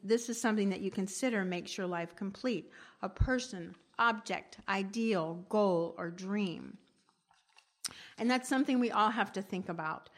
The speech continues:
Um, but it does remind me of a quote by Jim Elliot that is probably very familiar to everyone, reflecting on the riches of the gospel. "He is no fool if he would choose to give the things he cannot keep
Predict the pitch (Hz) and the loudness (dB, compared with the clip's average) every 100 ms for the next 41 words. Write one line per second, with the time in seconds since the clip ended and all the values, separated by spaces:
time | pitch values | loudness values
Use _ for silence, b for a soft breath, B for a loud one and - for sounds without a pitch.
0 | B B B 220 208 202 202 214 208 233 | B B B 2 2 2 0 -2 0 2
1 | 240 240 214 202 190 190 180 185 - - | 0 0 -2 0 0 -2 -2 -4 -2 6
2 | 202 - 180 180 202 185 185 196 190 185 | 6 8 2 2 2 0 0 0 0 0
3 | 175 170 185 - 180 - 214 185 175 180 | 0 -2 -2 -4 -6 -6 -2 0 0 0
4 | 190 185 180 180 170 175 170 170 170 - | 2 2 0 -2 -2 0 0 -2 -4 -4
5 | 185 190 185 180 170 175 175 - 180 - | -4 -2 -2 -2 -4 -6 -4 -2 -2 -4
6 | 180 175 180 180 208 233 226 185 170 160 | -6 -4 -4 0 2 2 0 -2 -4 -6
7 | 165 165 170 - - - B B B B | -6 -8 -8 -8 -8 -8 B B B B
8 | 240 233 240 208 185 - - 269 233 175 | 6 6 6 4 2 0 4 8 8 6
9 | 175 175 - B 185 - 220 190 170 - | 2 -4 -14 B -10 -4 -2 0 -2 -4
10 | - 247 202 156 165 - - 190 185 175 | -2 2 2 0 -4 -6 -6 -4 -2 -2
11 | 175 - 202 196 190 - 196 - 180 170 | -6 -2 -2 0 -2 -6 -10 -8 -8 -6
12 | - - - 208 180 - | -8 -10 -4 -2 -2 -6